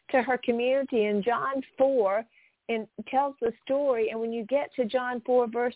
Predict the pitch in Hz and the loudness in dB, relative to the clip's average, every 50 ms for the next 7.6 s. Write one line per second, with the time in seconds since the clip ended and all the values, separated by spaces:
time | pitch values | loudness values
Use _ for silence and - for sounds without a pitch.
0 | - 269 247 240 233 233 226 226 233 254 285 285 262 220 208 208 214 214 226 - | -2 0 0 2 2 2 0 0 -2 -2 -4 -4 -4 -4 -2 -2 -2 -4 -6 -10
1 | _ _ - _ - _ _ _ - 254 254 233 - - 277 277 277 294 302 - | _ _ -20 _ -20 _ _ _ 2 2 2 2 2 2 2 4 4 2 2 0
2 | - 277 247 240 226 220 - _ _ _ _ - 254 262 269 262 208 208 220 240 | -2 -2 0 0 0 -2 -6 _ _ _ _ 0 2 4 4 2 2 -2 -4 -4
3 | 262 285 285 302 349 - - - 233 208 185 185 196 214 226 - _ _ _ _ | -2 -2 -2 -4 -6 -8 -6 -2 0 0 2 2 0 0 -2 -6 _ _ _ _
4 | _ _ _ _ - - 247 214 - - - - 269 285 285 - - 285 277 262 | _ _ _ _ -2 0 0 0 0 -10 0 2 4 4 4 2 -2 -4 -2 2
5 | 240 247 247 240 - 277 285 285 240 190 196 214 240 320 - _ _ _ _ _ | 2 2 2 2 -2 -8 -8 -6 -4 -4 -4 -4 -6 -8 -12 _ _ _ _ _
6 | 220 214 190 202 214 214 220 247 269 285 254 220 226 233 226 - - 208 - 220 | 0 0 2 4 4 6 6 6 4 4 4 4 4 2 0 -2 -4 -4 -4 0
7 | 214 214 214 254 285 269 247 202 190 202 220 | 0 0 0 0 -4 -6 -6 -6 -6 -8 -8